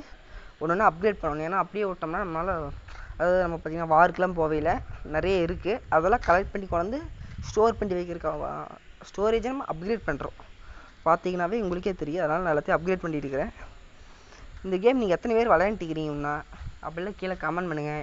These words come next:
எனக்கு இதுல நிறைய சொல்லிக் கொடுங்க. ஏன்னா நான் first time போடுறேங்காட்டி எனக்கு தெரியாது. ஓகேவா guess? Okay, நான் பாத்தீங்கன்னா நம்மளோட படைகளை பாத்தீங்கன்னா இப்போ அப்கிரேட் கொடுத்துட்டேன்.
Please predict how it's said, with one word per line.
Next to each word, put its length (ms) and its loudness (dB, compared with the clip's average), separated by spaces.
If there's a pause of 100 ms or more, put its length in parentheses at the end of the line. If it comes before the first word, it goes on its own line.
எனக்கு 240 -8
இதுல 220 -6
நிறைய 200 -4
சொல்லிக் 260 -6
கொடுங்க. 220 -4 (800)
ஏன்னா 160 -8
நான் 100 -4
first 220 -2
time 160 -2
போடுறேங்காட்டி 440 -2
எனக்கு 220 -6
தெரியாது. 340 -2 (920)
ஓகேவா 200 2 (100)
guess? 180 -4 (120)
Okay, 160 -2
நான் 100 0
பாத்தீங்கன்னா 280 0
நம்மளோட 320 2 (640)
படைகளை 360 8
பாத்தீங்கன்னா 300 0
இப்போ 120 8
அப்கிரேட் 360 0
கொடுத்துட்டேன். 340 -4